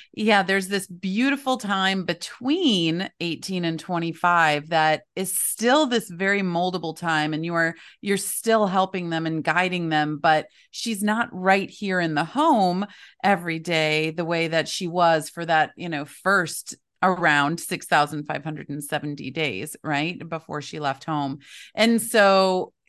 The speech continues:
and then after twenty-five is a whole new arena that you step into, as they are really individuals at that point, and they are their own person. And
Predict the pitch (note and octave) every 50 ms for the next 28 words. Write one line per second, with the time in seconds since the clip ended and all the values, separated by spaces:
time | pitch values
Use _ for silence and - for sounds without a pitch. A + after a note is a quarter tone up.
0 | _ _ - G#3 A3 G#3+ G#3+ G#3+ G#3+ G#3 G#3 G3+ - - G#3 G#3+ A3+ A3 - B3
1 | A3 G3 F#3 G3+ G3 F#3+ F#3 F3+ - F#3+ F3 F3 F3 E3+ F3 E3 F3 E3+ E3 D#3
2 | - - F#3 F#3 F#3 F#3 F3 F3 F3+ F3+ F3 E3+ D#3+ D3+ D#3 D#3+ D#3 D3+ D3 D3
3 | C#3+ C#3+ C#3 D3+ D3 D3+ D3+ - - D#3+ E3 D3+ - - E3 D#3+ - E3 D#3 D#3
4 | C#3+ - - D#3 D#3 E3 D#3+ D#3+ - G3 G3 G3 G3+ F#3+ E3+ E3+ F#3 F#3 F#3+ F#3+
5 | F#3+ F#3 F3+ - - E3+ E3 E3 D#3 D3 D#3 D#3 D3+ - D#3+ C#3+ C3+ D3+ - -
6 | - - - E2 - - _ - E3 D#3+ C#3+ A#2+ E2 - - - E3 D#3 D3+ D3+
7 | - - - - - _ - F#3+ F3+ E3+ E3 E3 D#3+ D#3+ D#3+ D3+ - - F3+ F3+
8 | F#3 F3+ F3+ F3 - F#3 E3+ D#3+ - - F3 D#3+ D#3 D#3 D3+ C#3 C#3+ -